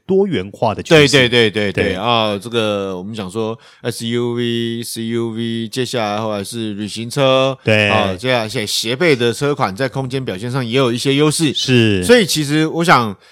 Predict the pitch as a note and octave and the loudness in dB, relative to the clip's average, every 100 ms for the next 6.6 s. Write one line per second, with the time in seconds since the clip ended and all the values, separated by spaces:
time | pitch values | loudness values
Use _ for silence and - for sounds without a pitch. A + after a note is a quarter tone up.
0 | _ _ _ - B2 A#2 A2+ A2 - F#3+ | _ _ _ 0 2 2 0 -2 2 4
1 | G#3 G#3+ G3+ F#3 - G#2 D#3+ C#3+ A2 F#2+ | 4 4 2 2 -2 -2 0 0 0 -4
2 | G2 - C#3 C#3+ E3+ A2 G2 G#2+ F3+ C#3 | -6 -8 -8 0 2 2 -2 -4 -2 -4
3 | - C#3 B2 B2+ B2 B2 A#2 G#2+ G2 F#2 | -4 -6 -6 -6 -6 -8 -8 -8 -8 -10
4 | F#2 F#2+ A#2+ G#2 D2+ - F#2+ F2+ F#2+ _ | -10 -8 -6 -8 -12 -12 -10 -10 -14 _
5 | _ _ - A#2 A2 G2+ - A2 A2 A2 | _ _ -8 -4 -2 -4 -8 -8 -10 -8
6 | G#2+ G#2+ A2 F#2+ E2+ D#2+ | -6 -6 -6 -8 -8 -12